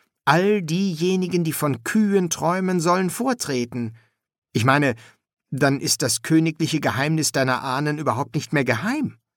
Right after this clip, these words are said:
"Aber es hat wohl wenig Sinn, darauf zu warten, dass jemand mit einer entsprechenden Bemerkung an mich herantritt", gab Teppich zurück. "Ich meine, lass uns doch mal vernünftig sein. Wie viele Leute würden sich melden und sagen, ‚Hey,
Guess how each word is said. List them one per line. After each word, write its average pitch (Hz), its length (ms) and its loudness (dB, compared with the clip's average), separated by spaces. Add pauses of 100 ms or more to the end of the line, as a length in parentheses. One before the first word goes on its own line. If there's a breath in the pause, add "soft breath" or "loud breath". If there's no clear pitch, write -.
(960)
"Aber 123 460 4 (100)
es 143 180 -6
hat 131 140 -4
wohl 131 160 2
wenig 139 320 4
Sinn, 143 180 2
darauf 123 320 0
zu 123 200 -2
warten, 127 420 0 (360 loud breath)
dass 117 220 2
jemand 143 340 2
mit 135 200 -8
einer 120 240 -4
entsprechenden 127 880 0
Bemerkung 131 680 2
an 131 160 -2
mich 123 180 0
herantritt", 123 760 0 (260)
gab - 240 -8
Teppich 107 360 -6
zurück. 95 380 -6 (540 soft breath)
"Ich 101 140 -2
meine, 131 240 4
lass 123 180 2
uns 147 120 -4
doch 120 100 -4
mal 120 160 -2
vernünftig 117 580 2
sein. 110 320 -4 (300 loud breath)
Wie 175 160 4
viele 185 320 6
Leute 151 340 4
würden 147 220 2
sich 120 180 -6
melden 147 360 0
und 120 120 -6
sagen, 131 520 -2
‚Hey, 220 380 4